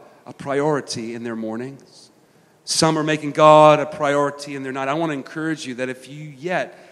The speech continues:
uh, have yet to stop by this house and give yourself to seeking God, give yourself in the morning.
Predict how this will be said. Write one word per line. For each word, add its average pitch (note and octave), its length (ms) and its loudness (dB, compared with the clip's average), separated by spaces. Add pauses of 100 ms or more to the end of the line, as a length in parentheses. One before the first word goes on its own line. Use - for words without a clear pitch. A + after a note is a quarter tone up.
(240)
uh, A#2+ 220 -10
have C#3 280 -14 (100)
yet E3 260 -8
to C3+ 100 -12
stop - 440 -6
by B2+ 360 -6 (100)
this B2 200 -10
house A#2 680 -8 (360)
and C#3 160 -6
give F#3+ 240 2
yourself D#3+ 760 2
to - 100 -10
seeking C#3 460 -4
God, A2+ 420 -8
give D#3+ 220 -2
yourself C#3+ 580 -4
in B2+ 80 -12
the B2+ 60 -8
morning. B2 460 -6